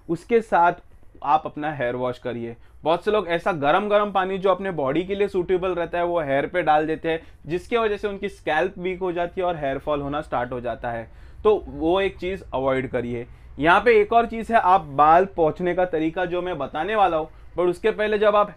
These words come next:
हेयर वॉश करोगे तो आपको कैसे करना है, आपको यूज़ करना है Mars by जी एच सी का ग्रो बी शैम्पू। अब ये शैम्पू ऐसा, इसमें ऐसे कुछ इंग्रेडिएंट्स है जो आपके बालों को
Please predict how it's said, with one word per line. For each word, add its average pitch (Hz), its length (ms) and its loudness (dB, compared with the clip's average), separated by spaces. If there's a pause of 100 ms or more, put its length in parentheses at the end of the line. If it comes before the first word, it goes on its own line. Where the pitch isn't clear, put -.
हेयर 165 220 4
वॉश 214 220 4
करोगे 208 400 0
तो 220 80 -4
आपको 214 240 -4
कैसे 175 320 -6
करना 208 320 -6
है, 208 220 -6 (260)
आपको 185 340 4
यूज़ 214 280 -4
करना 190 280 0
है 185 200 -4
Mars 160 500 0 (100)
by 151 260 2
जी 170 240 -2
एच 160 160 -2
सी 160 220 -4
का 147 220 0 (320)
ग्रो 160 300 2
बी 190 220 -4
शैम्पू। 135 540 -6 (280)
अब 185 160 2
ये 220 240 0
शैम्पू 208 520 -2 (120)
ऐसा, 208 560 0
इसमें 175 260 -8
ऐसे 151 280 -4
कुछ 196 180 -4
इंग्रेडिएंट्स 143 680 -2
है 208 100 0
जो 196 160 -2
आपके 190 280 2
बालों 127 480 0
को 175 220 4